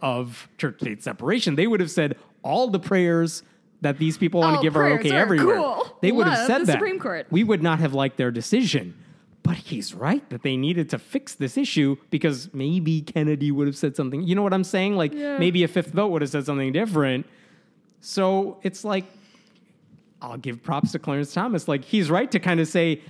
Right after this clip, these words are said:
Speaker 1: "I wanted to hear these cases,
Speaker 2: Yeah.
Speaker 1: but, like, not enough of my colleagues did.
Speaker 2: Interesting.
Speaker 1: So we're not
Speaker 2: So it's
Speaker 1: doing it."
Speaker 2: Thomas and Gorsuch?
Speaker 1: I know.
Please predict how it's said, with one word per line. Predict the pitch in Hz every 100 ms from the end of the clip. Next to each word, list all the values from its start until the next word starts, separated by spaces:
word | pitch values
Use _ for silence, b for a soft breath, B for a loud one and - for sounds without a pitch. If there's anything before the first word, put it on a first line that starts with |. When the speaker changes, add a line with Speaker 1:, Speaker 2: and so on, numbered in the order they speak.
| B -
Speaker 1:
"I | 185
wanted | 277 254 254 240
to |
hear | 226 254 330
these | 311 233
cases, | - 151 143 - 180 196
Speaker 2:
Yeah. | 196 202 208
Speaker 1:
but, | 196
like, | 185 180
not | 143 147 190
enough | 185 185 180
of | 180
my | 170
colleagues | 160 - 190 269 170 127 120
did. | 127 113 113
Speaker 2:
Interesting. | 185 214 339 370 294 277 226
Speaker 1:
So | 147
we're | 156
not | 165
Speaker 2:
So | 170
it's | 147
Speaker 1:
doing | 233 277 135
it." | 110
Speaker 2:
Thomas | 107 208 277 311
and | 277 196
Gorsuch? | 180 170 - - 494 - -
Speaker 1:
I |
know. | 127 131 339 320